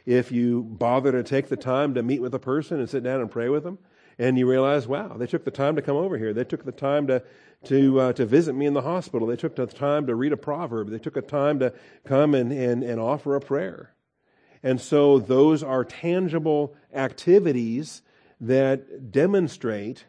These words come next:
communicate the, uh, the reality of the concern. And so the other person realizes, "Oh, well, you know, I, I got a card in the mail, or I, uh, you know, received a,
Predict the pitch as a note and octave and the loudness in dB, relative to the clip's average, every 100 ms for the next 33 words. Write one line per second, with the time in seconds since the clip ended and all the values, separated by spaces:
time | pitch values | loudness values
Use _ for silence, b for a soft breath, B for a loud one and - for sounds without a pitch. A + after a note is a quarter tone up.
0 | _ C3 E3+ F3 - A#2 A2 A#2+ - b | _ 0 2 2 0 -2 -2 -6 -10 b
1 | b b b A2 A#2+ B2 B2 A#2 A#2 A#2 | b b b -6 -2 0 2 2 0 -2
2 | B2 D3 D#3 C3 B2 B2 B2+ - D3 - | -2 -2 0 0 0 -4 -4 -6 -6 -8
3 | G#3+ - - _ _ _ _ _ _ _ | -12 -14 -20 _ _ _ _ _ _ _
4 | A#2 A#2 - C3 C3 B2+ B2+ B2+ B2 B2 | -8 -6 0 2 2 2 0 -2 -4 -4
5 | B2 D3+ C3+ A2 G#2+ A2 A#2 B2+ D#3 A#3+ | -4 -4 -4 -4 -4 -6 -6 -6 -6 -8
6 | C#3 F#3+ G#2+ - A#2+ A#2 A#2+ G#2+ A#2 A2 | -8 -10 -10 -14 -6 -2 -2 -2 -6 -8
7 | - _ _ _ G#2+ B2 - F3 F3 C3+ | -14 _ _ _ -10 -10 -8 -4 -2 -2
8 | A2+ G#2+ G2+ G2+ A#2 G#2+ A2 B B B | -4 -8 -10 -12 -10 -8 -10 B B B
9 | B - A2 G#2+ G#2 G2+ B2 - C#3 C3 | B -8 -6 -4 -6 -10 -14 -18 -12 -8
10 | G#2 G2 A2 - B2 A#2+ C3 B2+ | -6 -6 -8 -6 -6 -2 -2 -2